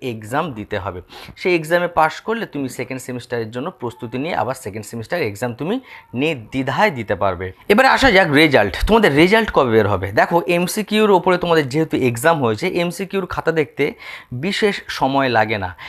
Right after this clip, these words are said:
তাই তোমাদের রেজাল্ট এক মাসের মধ্যে বের হয়ে যাবে। এই প্রসঙ্গে একটা তথ্য তোমাদেরকে দিয়ে রাখি, যে বোর্ডের নোটিশে একেবারে পরিষ্কার উল্লেখ করা হয়েছে যে তোমাদের ফার্স্ট সেমিস্টার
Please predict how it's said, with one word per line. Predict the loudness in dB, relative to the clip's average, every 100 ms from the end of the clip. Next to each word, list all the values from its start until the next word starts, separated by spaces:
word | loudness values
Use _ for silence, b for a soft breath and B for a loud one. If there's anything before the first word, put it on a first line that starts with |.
| B
তাই | -4 -2
তোমাদের | 2 4 4
রেজাল্ট | 2 2 2 0 0
এক | 2 2 0
মাসের | -2 -2 -4 -4
মধ্যে | -4 -6 -4 -6
বের | -2 -4 -4
হয়ে | -6
যাবে। | -6 -10 -12 B B B
এই | 2 2
প্রসঙ্গে | 0 -2 0 0
একটা | -2 -2
তথ্য | -4 -4 -4
তোমাদেরকে | 0 0 0 -4
দিয়ে | -6 0 0
রাখি, | 0 -2 -10 -12 B B B -6
যে | 2 4 4
বোর্ডের | 2 -6 -4 2 4 4 0 0
নোটিশে | 0 -2 -6 -6 -4 -4 -6
একেবারে | -10 -6 -6
পরিষ্কার | -6 -4 -4 -4 -6 0 0 0
উল্লেখ | -2 -2 -2 -2
করা | 2 2
হয়েছে | 2 -4 -6 -8 -8 B B B B -12
যে | 0 2
তোমাদের | 2 2 2 2 0
ফার্স্ট | 0 2 2 0
সেমিস্টার | -4 -4 -6 -4 -4